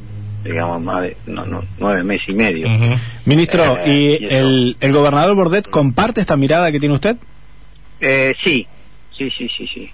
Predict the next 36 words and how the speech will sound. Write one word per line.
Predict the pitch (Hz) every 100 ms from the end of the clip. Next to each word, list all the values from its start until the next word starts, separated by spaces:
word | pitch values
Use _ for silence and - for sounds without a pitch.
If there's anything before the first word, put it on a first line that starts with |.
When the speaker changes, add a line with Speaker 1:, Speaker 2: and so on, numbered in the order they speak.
| -
Speaker 2:
Mm. | 113 107
Speaker 1:
Y | 92
obviamente | 98 95 90
que, | 92
que | 85 90
la, | 87 85
la | 90
comparte, | 95 107 151 160 - 104 -
porque, | - -
bueno, | - 85 - - - - - -
eh, | 95 87 87 85 80 80
yo | 87 87 85 78 - - - -
decidí | 90 87 90 - 90 95 95
hacerla, | - 92 87 82
hacerla | 87 85 - 92
pública | 87 107 104 90 92
por, | - -
por, | - - -
por | 87 82
mi | 87
cuenta. | - 123 147 -
Él | 117 107
está | - 117
haciendo | - 127 117 113
gestiones, | - - - 180 208 165 - - -
digamos, | 101 110 - - - - - - -
en, | 104 95
en | 92
Capital | - 92 95 - 98
Federal. | - 104 139
Mañana | 143 95 95 98
se | 87
está | - 90
reuniendo | 90 92 92 87
con... | 90 82 - - - - - -
Eh, | - 95 90 90 92